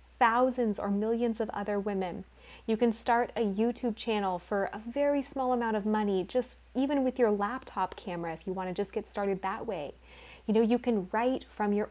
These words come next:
own home computer and you can self-publish. You can, of course, go the more traditional publishing route, but there's just so many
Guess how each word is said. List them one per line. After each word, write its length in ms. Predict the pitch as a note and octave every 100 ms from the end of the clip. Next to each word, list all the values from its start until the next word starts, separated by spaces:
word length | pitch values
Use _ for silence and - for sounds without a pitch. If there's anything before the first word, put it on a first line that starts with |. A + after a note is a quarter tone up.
| -
own 240 | A3+ B3
home 220 | G#3+ A3+ A3
computer 480 | A3+ G#3+ A#3 A#3
and 200 | A#3 G3+
you 80 | G#3+
can 140 | G#3+ G#3
self-publish. 960 | A3 G3+ - - B3+ A#3+ D#3+ - - - - - -
You 140 | G#3+
can, 100 | A#3+
of 220 | - A#3
course, 300 | - C#4 C#4
go 260 | - A3+ A3+
the 80 | G#3+
more 160 | G#3
traditional 480 | - G3+ G#3+ - G#3+
publishing 500 | - G#3 G#3+ G#3 G3
route, 240 | G3 B3
but 140 | B3 A3
there's 200 | G3+ -
just 360 | B3 - -
so 400 | - B3+ D4+ D#4 -
many 480 | G3 G3+ G#3 B3